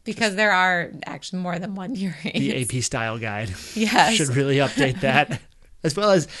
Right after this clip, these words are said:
Speaker 2: how many exclamation points in this title?
Speaker 1: It's three. It's literally Yuri on Ice.
Speaker 2: Yuri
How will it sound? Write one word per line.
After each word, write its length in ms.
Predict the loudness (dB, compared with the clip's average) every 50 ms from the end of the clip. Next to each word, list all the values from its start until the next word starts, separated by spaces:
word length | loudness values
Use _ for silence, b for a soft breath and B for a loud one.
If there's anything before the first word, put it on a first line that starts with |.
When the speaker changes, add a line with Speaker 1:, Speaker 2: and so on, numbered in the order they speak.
| B B
Speaker 2:
how 160 | 2 2 4
many 220 | 4 2 2 2
exclamation 500 | 2 0 0 -2 -2 0 -2 -2 -4 -4
points 280 | -4 -2 -2 -2 -2 -4
in 100 | -4 -4
this 120 | -6 -6
title? 260 | -4 -2 -2 -2 -2 -2
Speaker 1:
It's 160 | -4 -4 -6
three. 200 | -6 -4 -4 -4 -4
It's 220 | -6 -8 -8 -10
literally 520 | -10 -6 -4 -2 0 0 0 0 -2 -2 -4
Yuri 760 | -4 0 2 6 8 8 8 8 6 4 2 0 -2 -4 -10 -16 -20 -20 -20 _ -10 -6
on 180 | -4 -4 -4
Ice. 320 | -4 -6 -6 -8 -10 -10 -2
Speaker 2:
Yuri 800 | 2 2 4 4 4 2 0 -2 -2 -2 -2 -4 -4 -6 -8